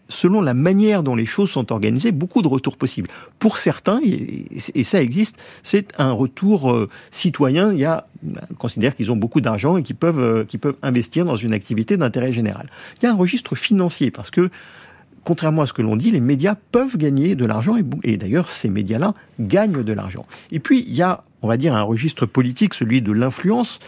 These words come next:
mais là aussi, il y a des manières très différentes de faire, selon que l'on ait un agenda, euh, idéologique, ou selon s-, simplement que l'on veut que sa voix, euh, être invitée à la table des grands, que sa voix pèse.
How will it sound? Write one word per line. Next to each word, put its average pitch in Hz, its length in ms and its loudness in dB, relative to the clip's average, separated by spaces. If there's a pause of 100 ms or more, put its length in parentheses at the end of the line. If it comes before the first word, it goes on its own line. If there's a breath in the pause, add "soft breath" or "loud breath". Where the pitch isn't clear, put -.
(160 loud breath)
mais 123 60 0
là 151 80 4
aussi, 180 220 2
il - 20 4
y 165 60 6
a 127 40 2
des 123 100 2
manières 151 280 0
très - 180 -2
différentes 139 520 -2 (240 loud breath)
de 117 100 2
faire, 202 240 2
selon 123 280 0
que - 100 -2
l'on 113 200 2
ait 113 240 2 (300 loud breath)
un 107 180 2
agenda, 139 600 2 (280 loud breath)
euh, 110 120 2
idéologique, 113 680 0
ou 135 60 -2
selon 123 340 0
s-, - 200 -6
simplement 123 440 0
que 151 100 -6
l'on 110 140 0
veut 135 160 0 (220 loud breath)
que 110 100 -6
sa 110 180 -2
voix, 123 420 0
euh, 107 240 -2
être - 300 -8
invitée 123 380 0
à 120 40 2
la 110 120 -2
table 113 260 0
des 123 120 2
grands, 190 180 2
que 139 80 -2
sa 139 160 0
voix 160 200 0 (320 loud breath)
pèse. 180 360 0